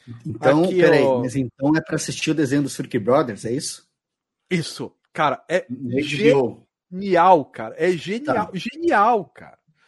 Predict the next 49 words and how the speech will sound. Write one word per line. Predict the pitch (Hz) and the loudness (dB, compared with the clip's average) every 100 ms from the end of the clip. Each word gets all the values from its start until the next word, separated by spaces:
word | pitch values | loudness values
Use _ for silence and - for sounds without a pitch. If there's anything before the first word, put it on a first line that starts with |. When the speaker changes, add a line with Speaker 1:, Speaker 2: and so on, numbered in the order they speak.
| _ | _
Speaker 2:
E | 151 | -2
ele | 165 220 | 0 -2
já, | 233 247 262 202 | -2 -4 2 2
nem | 151 143 185 | 0 -2 -2
é | 262 | 2
o | 240 | 0
Gilbert | 170 185 180 | -2 -6 -6
Sheldon | - 170 165 | -6 -6 -6
que | - | -12
faz, | - 117 110 | -10 -10 -10
né? | 123 _ _ _ _ _ _ 120 | -16 _ _ _ _ _ _ -8
Mas | 123 120 | -6 -4
é | 139 | -6
muito | 147 156 170 | -6 -10 -12
bom. | 113 - _ _ _ _ _ _ - | -14 -14 _ _ _ _ _ _ -2
Speaker 1:
Quero | 131 | -2
ver. | 208 208 151 | 0 -2 0
Speaker 2:
É, | 147 | 0
o | 147 143 | 0 -2
Van-, | 180 185 - | -4 -6 -10
o | 160 | -8
Vanderlei | 165 175 170 185 | -6 -2 -2 -2
tá | 196 | -4
falando | - 180 190 | -4 -4 -4
que | 190 175 151 131 113 98 _ _ _ _ _ _ _ _ - | -6 -6 -4 -4 -8 -16 _ _ _ _ _ _ _ _ -6
tem | 160 | -6
dúvidas | 151 180 185 170 | -2 -4 -2 -6
pontuais | - 165 165 160 | -6 -8 -4 -6
sobre | 175 151 | -6 -10
teóricos | 156 147 151 - | -4 -4 -4 -10
de | |
quadrinhos. | - 160 151 220 269 277 - - _ _ _ _ _ _ - - | -8 -8 -6 -8 -10 -14 -18 -20 _ _ _ _ _ _ -18 -8
Aí | 131 135 | -2 2
Speaker 1:
É, | 143 | 2
então, | 117 143 | 2 2
isso | 139 - | 0 0
que | 185 | -2
eu | 185 | 2
tava | 170 190 - | 2 2 0
falando, | 220 156 | 0 0
cara. | - 123 | 2 0
Você | - | -2
tem | 170 170 | -4 -2
que | 190 | 2
ler | 151 147 170 | 4 8 8
o | 254 | 6
texto | - 151 185 - | 2 0 0 -2
do | 123 | -8
cara, | - 110 123 170 | -4 -4 -2 -4